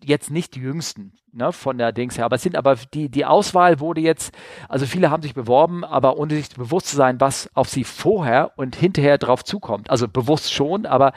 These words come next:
d-, auch gucken, dass das wirklich in den Plan reinpasst, weil die mussten nämlich komplett zwei Tage vor, äh, z-, äh, äh, f-, zwei Wochen vor in die Kan-,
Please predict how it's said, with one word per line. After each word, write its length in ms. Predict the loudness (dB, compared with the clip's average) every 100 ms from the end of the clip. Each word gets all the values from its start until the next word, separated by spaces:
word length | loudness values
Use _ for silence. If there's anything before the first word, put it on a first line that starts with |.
| -4 -20 -18 -16 -16
d-, 120 | -6 -2
auch 160 | -2
gucken, 240 | -4 -4 -2
dass 140 | -2
das 160 | 0 0
wirklich 220 | -2 -4
in 60 | -6
den 120 | -2
Plan 320 | 2 4 4
reinpasst, 420 | 2 0 -2 -4
weil 100 | -2
die 80 | -2
mussten 280 | -6 -8 -8
nämlich 300 | -8 -8 -8
komplett 400 | -8 -4 -2 -2
zwei 220 | 0 0
Tage 260 | 0 -4 -6
vor, 400 | -8 -6 -6 -8 _ 0
äh, 180 | 2 2
z-, 220 | 0 -6
äh, 80 | -4 -4
äh, 260 | -2 0 0
f-, 320 | -2 -18 -20 -10
zwei 260 | 2 4 4
Wochen 220 | -2 -6
vor 260 | -6 -4 -4
in 100 | -6
die 80 | -6
Kan-, 200 | -8